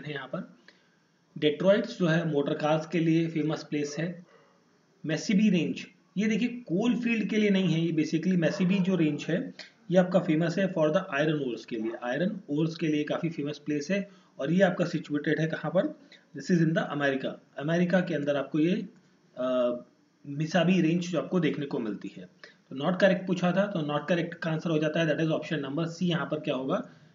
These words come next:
Correct answer है। Next है आपका, next वाला भी देख लेते हैं।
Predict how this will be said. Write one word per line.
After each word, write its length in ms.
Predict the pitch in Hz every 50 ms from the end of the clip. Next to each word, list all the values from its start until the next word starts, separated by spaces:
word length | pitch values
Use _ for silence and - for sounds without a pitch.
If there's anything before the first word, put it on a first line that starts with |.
| _ - 147
Correct 460 | 147 180 214 208 - - - - 110
answer 320 | 120 120 - - 123 -
है। 140 | - - - - _ _ - - - _ _ _ - -
Next 320 | 156 185 196 190 - - 214
है 140 | 233 247
आपका, 500 | 247 - 151 147 - 175 165 165 165 165 -
next 200 | 156 156 156 -
वाला 160 | 190 170 185
भी 80 | 185 180
देख 140 | 180 165 170
लेते 220 | 165 151 156 185
हैं। 180 | 214 285 277